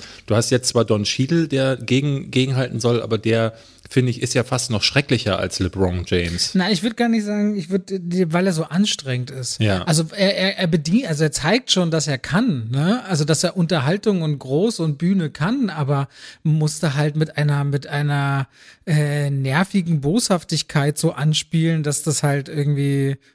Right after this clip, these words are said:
Speaker 2: einfach nicht funktioniert. Und dass das aber ein, eigentlich ein toller Charakterdarsteller ist, ist ja ohne Zweifel. Also richtig schade, Don Cheadle so zu sehen. Fällt mir immer wieder ein, ich hab den, glaub ich, das erste Mal erst, erst ganz spät bei Ocean's Eleven richtig wahrgenommen. Da fand ich den so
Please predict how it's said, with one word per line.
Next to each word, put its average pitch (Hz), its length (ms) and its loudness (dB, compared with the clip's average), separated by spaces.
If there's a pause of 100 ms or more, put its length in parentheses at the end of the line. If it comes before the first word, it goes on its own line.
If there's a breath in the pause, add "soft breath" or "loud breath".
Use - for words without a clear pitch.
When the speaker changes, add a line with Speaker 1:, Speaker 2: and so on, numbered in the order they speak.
(200 soft breath)
Speaker 2:
einfach 151 220 2
nicht 175 160 0
funktioniert. 165 460 2
Und 127 80 -8
dass 120 140 -4
das 160 180 -4
aber 135 100 -4
ein, 139 160 -4
eigentlich 147 320 -4
ein 151 60 -8
toller 147 240 0
Charakterdarsteller 131 800 -4
ist, 131 100 -6
ist 135 140 -6
ja 143 80 -10
ohne 139 220 -6
Zweifel. 131 420 -4
Also 143 140 0
richtig 190 280 -2
schade, 135 540 -6 (420 loud breath)
Don 143 140 2
Cheadle 147 320 0
so 139 140 -4
zu 139 180 -4
sehen. 131 360 -2 (440 loud breath)
Fällt 160 160 2
mir 170 80 -4
immer 175 240 0
wieder 165 200 0
ein, 165 200 -2
ich - 100 -6
hab 156 80 -8
den, 165 140 -4
glaub 156 120 -2
ich, 156 60 -2
das 151 160 -8
erste 165 260 -4
Mal 175 100 -2
erst, - 200 -4
erst - 320 -6
ganz 214 160 -2
spät 208 280 -4
bei 139 120 -4
Ocean's 165 300 -6
Eleven 151 380 -4
richtig 151 280 -6
wahrgenommen. 135 320 -4
Da 135 80 -6
fand 151 140 -8
ich 143 80 -6
den 147 120 -2
so 170 160 -4